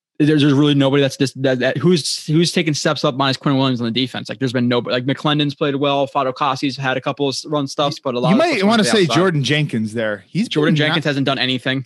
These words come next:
Speaker 2: He has not. Uh, he,
Speaker 1: Marcus
Speaker 2: like,
Speaker 1: May flashed
Speaker 2: one
Speaker 1: the
Speaker 2: thing
Speaker 1: first
Speaker 2: about
Speaker 1: game.
Speaker 2: Jenkins,
Speaker 1: That's about
Speaker 2: Jenkins
Speaker 1: it.
Speaker 2: has never, never been great, never been great, but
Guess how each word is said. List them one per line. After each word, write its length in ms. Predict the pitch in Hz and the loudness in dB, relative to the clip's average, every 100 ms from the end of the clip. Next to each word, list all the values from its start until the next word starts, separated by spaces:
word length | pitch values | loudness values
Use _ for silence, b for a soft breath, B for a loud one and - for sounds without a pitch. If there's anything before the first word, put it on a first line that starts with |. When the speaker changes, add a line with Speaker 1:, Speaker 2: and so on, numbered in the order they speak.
| - | -8
Speaker 2:
He 280 | - 214 254 | -2 2 2
has 240 | 175 131 | 2 0
not. 320 | 143 147 147 | -2 -2 -2
Uh, 60 | 135 | -2
he, 220 | 131 135 - | -2 -4 -6
Speaker 1:
Marcus 400 | - 147 143 143 | -4 -2 -2 -4
Speaker 2:
like, 20 | |
Speaker 1:
May 140 | 151 143 | -2 -2
flashed 400 | - 147 135 135 | -2 0 2 2
Speaker 2:
one 80 | 330 | 2
Speaker 1:
the 60 | |
Speaker 2:
thing 100 | 415 | 2
Speaker 1:
first 160 | 139 - | 2 2
Speaker 2:
about 60 | |
Speaker 1:
game. 260 | 147 135 139 | 2 2 2
Speaker 2:
Jenkins, 220 | 330 294 | 0 -4
Speaker 1:
That's 280 | - 147 220 | -10 -4 -2
about 200 | 127 120 | 0 2
Speaker 2:
Jenkins 0 | |
Speaker 1:
it. 60 | 127 | 2
Speaker 2:
has 120 | 185 | 2
never, 320 | 214 262 185 | 0 0 -4
never 260 | 160 160 226 | -4 0 0
been 180 | 240 226 | 0 0
great, 380 | 143 131 135 143 | 0 -2 -2 -2
never 180 | 190 | -2
been 140 | 226 196 | 0 0
great, 240 | 180 160 | 0 -2
but 240 | 160 143 | -4 -6